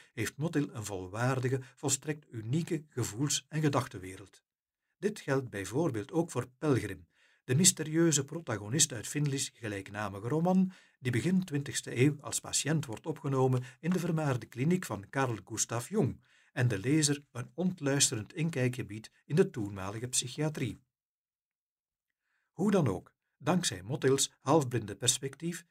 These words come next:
komen we er in de bovenstaande passage achter dat Noachs tirannie op een leeg, ongefundeerd discours berust. Diens zogezegd hemelse opdracht heeft uitsluitend tot doel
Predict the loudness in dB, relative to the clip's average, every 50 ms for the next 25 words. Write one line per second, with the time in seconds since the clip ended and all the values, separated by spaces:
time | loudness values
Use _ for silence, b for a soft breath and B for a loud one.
0 | _ _ _ _ _ 2 4 4 6 6 6 4 4 2 0 -2 -4 0 2 2
1 | 2 2 0 -4 -6 -8 -10 -10 -8 -8 -2 2 2 2 2 0 -4 -6 -6 -6
2 | -8 -8 -8 -6 -6 -8 -8 -8 -16 _ _ _ -4 -4 -2 0 0 2 4 2
3 | 2 2 -2 -4 -4 -6 -6 -4 -4 -2 0 0 0 0 -2 -8 -12 -10 -10 -10
4 | -8 -4 2 2 2 2 2 -4 b b b b b b _ 2 2 4 2 2
5 | 0 -2 -4 -6 -6 -4 -4 -4 -6 -6 -8 -16 _ _ _ 0 2 2 0 0
6 | -2 -2 -2 -2 -4 -8 -6 -4 -4 -4 -4 -8 _ _ _ _ _ _ _ _
7 | _ _ _ 2 6 8 8 8 8 8 6 6 4 2 2 0 0 -6 0 2
8 | 4 4 6 6 6 4 4 4 -2 _ -2 -2 -2 -2 -2 -2 -2 -2 -6 -16
9 | b b b b b b -2 -2 0 0 -2 2 2 0 2 4 2 2 2 0
10 | -6 -6 -6 -10 -10 -4 -2 0 0 0 -2